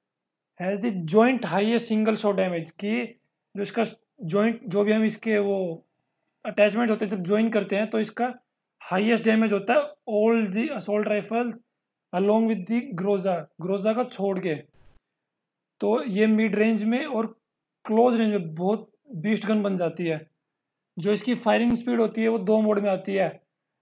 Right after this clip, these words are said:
सिंगल में और ऑटो में। जो इसका हिट डैमेज होता है वो होता है फ़ोर्टी नाइन का, अगर एक गोली मारोगे तो फ़ोर्टी नाइन का डैमेज हो जाएगा अगर हेड पे मारोगे तो। जो reloading time है वो इस, होता है इसका टू पॉइंट नाइन का, टू पॉइंट नाइन सेकंड का होता है।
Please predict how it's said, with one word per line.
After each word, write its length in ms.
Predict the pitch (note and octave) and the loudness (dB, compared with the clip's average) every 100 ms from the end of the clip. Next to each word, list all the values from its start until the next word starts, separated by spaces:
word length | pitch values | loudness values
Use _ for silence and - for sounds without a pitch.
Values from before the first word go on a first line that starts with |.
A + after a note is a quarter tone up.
| _ _ - | _ _ -6
सिंगल 480 | G#3+ G#3 A3 A#3+ B3 | -2 2 4 4 4
में 300 | B3 C4 B3 | 2 2 -2
और 200 | G#3+ G#3 | -2 0
ऑटो 220 | F#3+ F#3 | 2 0
में। 140 | F3 E3 | -2 0
जो 100 | G#3 | -2
इसका 220 | G#3 A3+ | 0 0
हिट 260 | F3+ G#3 G#3+ | 0 0 2
डैमेज 320 | G#3+ A3 A3+ | 2 4 2
होता 220 | G#3+ A3+ | 2 0
है 60 | A3 | 0
वो 60 | |
होता 240 | G#3+ G#3+ A3 | 0 0 0
है 80 | A#3 | 0
फ़ोर्टी 280 | A#3 G#3 G3 | -2 -2 -2
नाइन 160 | F#3 | -2
का, 80 | F#3 | -2
अगर 200 | F#3 G#3+ - C4+ | 0 0 -4 -4
एक 180 | G#3 G3 | -2 2
गोली 200 | G#3 G#3+ | 2 2
मारोगे 360 | G3+ G3+ G#3 | 4 2 2
तो 140 | G#3+ A#3 | -2 -2
फ़ोर्टी 220 | G#3+ G#3 | -2 -2
नाइन 180 | G#3 G#3 | -4 -2
का 80 | G#3+ | -2
डैमेज 340 | G3+ G#3 F3+ | -2 -2 -4
हो 80 | E3+ | -4
जाएगा 280 | E3+ E3 D#3+ D#3 | -2 -2 -2 -4
अगर 180 | F3+ F#3 | -2 0
हेड 160 | F3+ F3 | 0 0
पे 80 | |
मारोगे 340 | F#3 F3 D#3+ D#3+ | 0 0 0 -2
तो। 120 | D#3 - _ _ _ _ - | -6 -10 _ _ _ _ -10
जो 200 | F3 A#3 | 4 6
reloading 440 | A#3+ A3+ A3+ B3+ A#3+ | 6 6 4 4 4
time 240 | A#3 A#3 | 6 6
है 100 | A#3 A3+ | 4 4
वो 140 | A3+ | 4
इस, 120 | A3+ A3+ _ - | 2 -2 _ -16
होता 200 | G#3 A3 | -4 -2
है 60 | |
इसका 220 | G#3 - B3 | -2 0 -2
टू 220 | B3 A#3 | 0 -2
पॉइंट 240 | A3+ A#3 | 0 0
नाइन 360 | G#3+ G3+ F#3+ F#3+ B3 _ _ - | 2 0 0 -4 -6 _ _ -6
का, 120 | E3+ C#3+ _ _ _ - | -6 -6 _ _ _ -4
टू 120 | G#3 | -2
पॉइंट 260 | G3+ A3+ A#3 | 0 2 2
नाइन 200 | G#3 G3+ | 2 0
सेकंड 320 | F#3 G3+ F#3 | -2 -2 -2
का 60 | F3 | -2
होता 200 | D#3+ | -2
है। 120 | D#3+ | -4